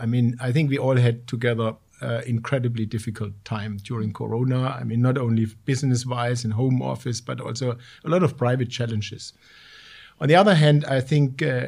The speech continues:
that gives good reason to say we come back somehow to a more normal life.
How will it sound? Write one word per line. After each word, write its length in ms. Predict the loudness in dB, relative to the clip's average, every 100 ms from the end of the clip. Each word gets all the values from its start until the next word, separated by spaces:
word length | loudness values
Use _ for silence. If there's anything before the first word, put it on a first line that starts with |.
| -4
that 300 | 2 2 2
gives 240 | 0 0
good 220 | 0 0 4
reason 320 | 4 4 2
to 120 | 0
say 200 | 0 0
we 140 | 0
come 260 | 0 2 2
back 340 | 2 -2 -6
somehow 520 | -6 0 0 0 -2 -4
to 160 | -4 -2
a 60 | 2
more 220 | 2 2
normal 360 | 0 -2 -4
life. 420 | -6 -10 -12 -18